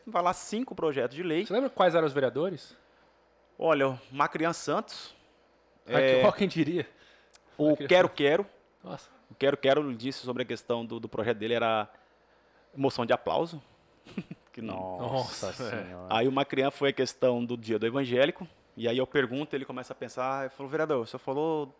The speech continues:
Speaker 1: só um." "Não, então tem, é, um,
Speaker 3: É que são
Speaker 1: dois,
Speaker 3: muitos, né?
Speaker 1: três, quatro." Não
Speaker 3: É,
Speaker 1: conseguia falar.
Speaker 3: eles, eles sempre falam assim, "Ah, não, é que são muitos."
Speaker 1: São muitos.
Speaker 3: Então cita um,
Speaker 1: É,
Speaker 3: um,
Speaker 1: então,
Speaker 3: porra.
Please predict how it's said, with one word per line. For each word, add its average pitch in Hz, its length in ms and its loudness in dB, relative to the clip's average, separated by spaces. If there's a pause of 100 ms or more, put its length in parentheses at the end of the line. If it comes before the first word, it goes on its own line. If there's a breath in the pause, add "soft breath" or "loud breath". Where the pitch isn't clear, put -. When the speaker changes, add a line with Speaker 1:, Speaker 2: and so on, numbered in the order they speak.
Speaker 1:
só 165 180 -2
um." 151 240 -6 (580 soft breath)
"Não, 214 220 0
então 196 300 -2
tem, 156 600 -8
é, 139 140 -2
um, 143 140 -6
Speaker 3:
É - 20 -8
que 185 100 -10
são 254 140 2
Speaker 1:
dois, 170 100 2
Speaker 3:
muitos, 190 200 4
né? 135 80 0
Speaker 1:
três, 185 180 0
quatro." 165 380 -4
Não 180 100 -10
Speaker 3:
É, 208 40 -12
Speaker 1:
conseguia 165 380 -6
falar. 92 300 -8
Speaker 3:
eles, 143 180 0
eles 156 240 0
sempre 208 280 -2
falam 165 180 8
assim, 139 160 0
"Ah, 180 60 0
não, 247 100 2
é 143 60 0
que - 80 -8
são 294 120 4
muitos." 220 400 2
Speaker 1:
São 190 140 -4
muitos. 170 440 2
Speaker 3:
Então 370 260 2
cita 302 40 2
um, 220 640 4
Speaker 1:
É, 143 220 -2
Speaker 3:
um, 233 100 8
Speaker 1:
então, 370 300 6
Speaker 3:
porra. 156 340 4